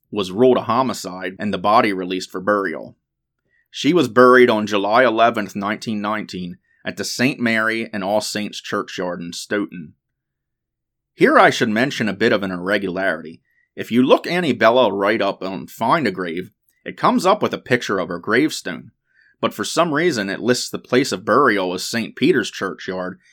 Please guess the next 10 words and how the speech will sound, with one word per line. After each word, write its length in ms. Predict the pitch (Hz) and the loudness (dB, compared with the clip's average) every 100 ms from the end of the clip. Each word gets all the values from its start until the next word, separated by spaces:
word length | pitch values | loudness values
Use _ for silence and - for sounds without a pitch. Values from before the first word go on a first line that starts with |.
| _ | _
in 80 | 95 | -10
Stoughton, 600 | - - 120 131 101 92 | -10 2 4 4 2 -6
Wiltshire, 580 | 98 143 - 98 87 - _ _ _ - | -2 -2 -4 -12 -14 -20 _ _ _ -2
rather 360 | 110 143 147 | 4 4 4
than 180 | 104 98 | 0 -4
the 140 | 92 - | -6 2
actual 420 | 120 131 101 85 | 4 4 -2 -10
churchyard 640 | - 76 - 87 87 90 - | -12 -12 -12 -12 -12 -18 -16
in 80 | 87 | -14
Stoughton. 600 | - - 127 - 95 | -10 0 0 0 -10